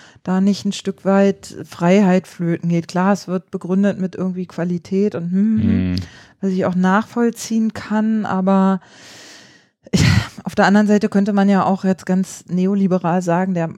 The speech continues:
Speaker 1: Markt entscheidet ja auch, was die Qualität ist.
Speaker 2: Ja, also ich, also so ein Zeichen für mich ist immer, dass wenn ich, ich bin ja auch selber in einer, in Fortbildung oder, oder, ähm, ähm,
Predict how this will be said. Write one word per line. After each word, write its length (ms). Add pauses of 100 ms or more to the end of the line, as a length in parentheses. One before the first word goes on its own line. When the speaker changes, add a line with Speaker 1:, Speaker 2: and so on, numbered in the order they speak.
Speaker 1:
Markt 480
entscheidet 560
ja 80
auch, 200
was 180
die 100
Qualität 640
ist. 280 (360)
Speaker 2:
Ja, 400 (120)
also 180
ich, 280
also 220 (320)
so 140
ein 280
Zeichen 1120
für 160
mich 160
ist 160
immer, 460 (160)
dass 520 (300)
wenn 220
ich, 320
ich 100
bin 100
ja 100
auch 100
selber 600 (360)
in 120
einer, 220
in 180
Fortbildung 960
oder, 280
oder, 640 (600)
ähm, 1160
ähm, 600